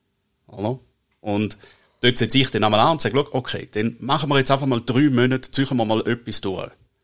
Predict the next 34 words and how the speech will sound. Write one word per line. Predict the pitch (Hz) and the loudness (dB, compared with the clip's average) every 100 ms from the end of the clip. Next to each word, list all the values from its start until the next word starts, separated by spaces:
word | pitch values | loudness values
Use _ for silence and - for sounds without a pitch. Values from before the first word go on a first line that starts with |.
| _ _ | _ _
Wir | - | -8
machen | 104 104 107 | -2 -2 -2
ein, | 95 - | -10 -6
ein | 101 | -6
kleines | 110 120 - - | 0 0 0 -2
Konzept, | 107 95 156 - | -4 -2 -2 -2
schauen, | 151 147 135 135 | -4 -2 -2 -2
was, | 110 107 - | -2 -4 -2
was | 95 104 | -4 -4
wir | 101 | -6
dort | 113 - | -6 -6
so | |
ungefähr | 107 113 107 95 | -4 -4 -2 0
machen, | 123 170 - 165 - - - - | 0 0 -4 -6 -8 -20 -20 -2
ziehen | 139 131 | 0 2
das | 120 110 | 0 0
mal | 104 | -2
drei | 98 127 | 0 0
Monate | 123 113 | 2 0
durch | 113 147 | 0 -2
und | 143 | -2
dann | 120 | -4
ziehen | 117 127 | -4 -4
wir | 117 113 | -2 -2
mal | 107 107 | 0 0
ein | 104 | -2
erstes | 107 - - | -2 -4 2
Fazit. | 104 95 - - - _ _ _ _ _ _ | 2 2 -4 -6 -20 _ _ _ _ _ _
Hat's | 98 - | -6 -6
mehr | 101 98 | -4 -4
gebracht, | 95 127 151 - | 0 2 2 -2
hat's | 107 - | -8 -2
weniger | 113 127 | -2 -2
gebracht? | 123 113 117 117 - - | -4 0 0 0 -6 -18